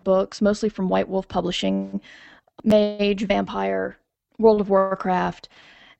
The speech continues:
and I've done several magazine articles for magazines such as Anime Insider and Inquest and Knights of the Dinner Table. I have the podcast I Should Be Writing, and I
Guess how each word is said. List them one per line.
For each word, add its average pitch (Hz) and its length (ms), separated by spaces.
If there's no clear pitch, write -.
and 208 260
I've 196 160
done 196 200
several 202 260
magazine 214 420
articles 202 540
for 196 200
magazines 185 600
such 190 260
as 180 420
Anime 214 260
Insider 202 840
and 196 420
Inquest 202 680
and 190 240
Knights 196 200
of - 20
the 190 80
Dinner 190 240
Table. 185 480
I 202 120
have 202 200
the 196 120
podcast 214 600
I 214 120
Should 208 200
Be 202 100
Writing, 262 420
and 202 320
I 185 360